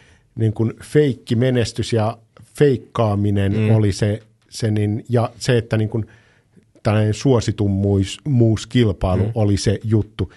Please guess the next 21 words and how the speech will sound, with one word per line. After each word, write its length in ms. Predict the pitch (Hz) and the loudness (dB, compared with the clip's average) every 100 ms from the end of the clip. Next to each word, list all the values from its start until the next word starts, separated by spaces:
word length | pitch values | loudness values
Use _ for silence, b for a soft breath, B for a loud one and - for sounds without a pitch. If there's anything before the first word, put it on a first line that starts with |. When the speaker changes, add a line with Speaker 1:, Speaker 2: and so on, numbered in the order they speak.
| b | b
Speaker 1:
Ja 60 | 113 | -4
sit 300 | 139 - - | -4 -4 -2
yhtäkkiä 580 | 120 - 110 - 113 101 | -2 -2 -6 -2 0 2
niin 220 | 101 101 | 0 -2
tulee 320 | - 110 101 | -2 0 0
se 200 | 98 104 98 b b b b - | -2 -6 -10 b b b b -14
Smells 400 | - 131 110 120 | -4 -2 -2 -4
Like 200 | 101 - | -4 0
Teen 180 | 120 107 | 0 0
Spiritin 600 | - 110 101 - 104 101 - | 0 0 0 0 -2 -2 -4
rumpufili 680 | 135 135 113 110 113 107 | 0 2 2 -2 -2 0
ja 80 | 107 | 0
kaikki 300 | 127 117 113 | 0 -2 -2
päättää, 300 | 113 107 113 | -2 -2 -4
että 140 | 113 | -4
itse 180 | 175 - | -6 -2
asiassa 200 | 131 - 165 | -4 -2 0
outsiderius 800 | 180 - 127 110 107 104 101 - | 0 0 0 0 0 0 -2 -4
on 200 | 117 104 | -4 -4
coolia, 580 | - 151 139 123 120 123 - | 0 2 4 4 2 0 0
vaihtoehtoisuus 1000 | 156 151 - 123 113 - 110 113 101 | 0 0 -2 -2 -2 -4 -4 -2 -4